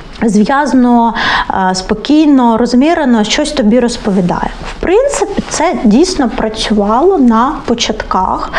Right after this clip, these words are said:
допомагало людям хоч якось себе зібрати і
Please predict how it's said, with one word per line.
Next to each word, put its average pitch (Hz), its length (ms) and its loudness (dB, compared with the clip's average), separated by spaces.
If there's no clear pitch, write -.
допомагало 277 680 2
людям 254 440 2
хоч - 300 0
якось 190 720 -2
себе 185 260 0
зібрати 247 960 0
і 185 680 2